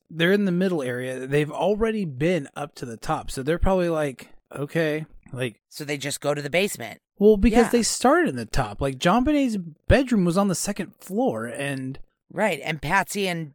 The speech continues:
Speaker 2: John's bedroom was on the third floor.
Speaker 1: Right, the entire third floor was their bedroom, correct?
Speaker 2: Right.
Speaker 1: So they would have already looked there. I can understand them going down to the basement, like, "Oh, you know what?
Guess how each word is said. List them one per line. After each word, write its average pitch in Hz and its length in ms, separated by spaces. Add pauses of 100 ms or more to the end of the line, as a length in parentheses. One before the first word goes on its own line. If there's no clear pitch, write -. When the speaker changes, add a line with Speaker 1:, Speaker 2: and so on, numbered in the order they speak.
Speaker 2:
John's 202 380
bedroom 156 380
was 147 100
on 151 140
the 139 100
third 220 320
floor. 123 320 (240)
Speaker 1:
Right, 214 320
the 170 160
entire 202 420
third 180 300
floor 277 200
was 135 140
their 127 140
bedroom, 101 340
correct? - 460 (100)
Speaker 2:
Right. 190 340 (100)
Speaker 1:
So 180 640
they 156 200
would 175 240
have 190 120
already 180 440
looked 160 340
there. 131 420 (100)
I 170 140
can 247 160
understand 302 760
them 160 360
going 160 500
down 151 220
to 170 80
the 165 80
basement, 156 400
like, 120 280
"Oh, 156 140
you 165 140
know 160 80
what? 147 180